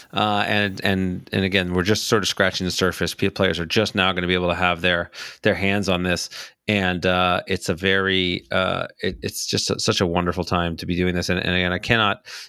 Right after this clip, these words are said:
express enough how glad I am to have you on our team and how much you have increased the quality level of what we're doing, uh, brought a level of passion that is, you know, something we, we value so much here. And,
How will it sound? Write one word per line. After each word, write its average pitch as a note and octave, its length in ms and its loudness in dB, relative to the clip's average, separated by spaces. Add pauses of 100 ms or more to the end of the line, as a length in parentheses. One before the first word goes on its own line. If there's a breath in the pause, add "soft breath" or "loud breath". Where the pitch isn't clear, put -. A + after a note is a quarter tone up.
express - 480 0
enough F#2 240 0
how F2 280 -2 (140)
glad F#2+ 380 2
I F#2 80 2
am F2+ 220 0
to E2+ 40 -4
have E2+ 220 -4
you F#2+ 480 2 (380 loud breath)
on G#2 140 4
our - 140 2
team C3 400 2
and G#2 100 0
how F#2+ 100 0
much F#2 280 0
you G2 140 4
have E2+ 340 0 (220)
increased G#2 760 0
the F2 400 2
quality C3 380 2
level A#2+ 240 0
of A#2 40 2
what A2+ 100 2
we're G2+ 100 0
doing, G2+ 480 2 (300 loud breath)
uh, E2+ 200 -2
brought G#2 360 0
a F#2+ 120 -2
level F#2+ 320 0
of F2 140 -6
passion A#2+ 640 0
that A2 240 2 (100)
is, G2+ 460 -2
you G#2 160 0
know, F#2+ 80 0
something G2+ 340 -2
we, G2 340 0
we F#2 120 2
value F#2 380 4
so F#2 200 0
much F#2+ 240 2
here. F2+ 300 2 (380 loud breath)
And, G2 300 0